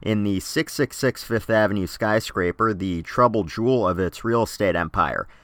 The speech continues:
as reported by the New York Times. The company has a one point four billion dollar mortgage on the building that is due in ten months.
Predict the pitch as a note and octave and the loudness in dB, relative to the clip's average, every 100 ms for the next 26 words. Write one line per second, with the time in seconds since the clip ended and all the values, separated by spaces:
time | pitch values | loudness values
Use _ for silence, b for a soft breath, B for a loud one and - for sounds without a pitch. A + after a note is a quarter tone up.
0 | b - F#2+ F2 G#2 G2 E2+ F#2 F2 F#2 | b -4 -4 -4 -2 0 2 0 0 -2
1 | F#2 D#2 - G#2+ A2 F2+ A#1+ - b b | -2 -4 -4 -2 0 0 -4 -14 b b
2 | b - G#2 - B2+ - A2+ G2+ A2 G2 | b -6 -4 0 0 0 0 2 2 2
3 | G2 F#2 A2+ A#2 - G#2+ E2+ - A#2 A#2 | 0 0 0 -2 -2 -4 -4 -6 -2 0
4 | F#2+ A#2 C3+ A#2 G2+ G2+ F#2+ F#2 G2+ G2 | 0 2 4 4 4 4 4 2 0 0
5 | F#2 G2 F#2 E2+ F#2 G2 A2 G2+ F2+ E2+ | -2 0 0 0 0 2 0 0 -2 -4
6 | - G#2 F2+ E2 - C3 G2+ F2+ C3 | -2 0 0 -2 0 2 2 0 -2